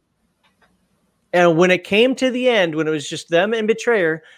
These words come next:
first of all, yes, it was just them and Betrayer, but I didn't care 'cause Betrayer was going to, uh, <laughs> Betrayer's strong, has all types of, um,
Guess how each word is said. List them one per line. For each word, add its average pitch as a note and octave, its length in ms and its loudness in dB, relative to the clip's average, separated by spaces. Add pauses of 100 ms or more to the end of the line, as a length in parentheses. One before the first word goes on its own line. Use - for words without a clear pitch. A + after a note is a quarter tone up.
(140)
first G3+ 200 0
of - 40 -8
all, G3 100 4
yes, F#3 300 4
it - 20 4
was F3 160 2
just - 160 -6
them G3 160 0
and F#3 100 -2
Betrayer, F3+ 360 -2
but F3 160 -6
I A#3 160 2
didn't A#3 220 -2
care E3+ 340 0
'cause E3 160 -10
Betrayer A#3 480 2
was E3+ 180 -2
going F#3+ 220 -2
to, C#3+ 260 -6 (140)
uh, A#2+ 160 -4 (260)
<laughs> G3+ 400 -16
Betrayer's B3+ 420 -2
strong, B2 480 -4 (340)
has G#3+ 220 0 (120)
all B3+ 160 4
types A3+ 320 0
of, F3 100 0
um, D3+ 680 2